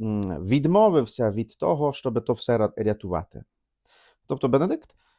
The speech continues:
став в правді і сказав: «О, мама мія, я вже того всього не врятую,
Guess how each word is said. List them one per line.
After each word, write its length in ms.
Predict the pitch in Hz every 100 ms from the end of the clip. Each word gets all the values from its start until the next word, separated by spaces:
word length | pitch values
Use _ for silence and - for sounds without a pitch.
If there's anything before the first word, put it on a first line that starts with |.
| _
став 280 | - 185 143
в 80 | -
правді 260 | 127 160
і 40 | 127
сказав: 300 | - 110 -
«О, 180 | 135 - - _ _ -
мама 280 | 98 143
мія, 280 | 107 104 87 -
я 260 | 98 147
вже 160 | 165 143
того 200 | 131 117
всього 440 | - 135 113 113 -
не 380 | 95 101 139 156
врятую, 580 | 135 117 - 87 76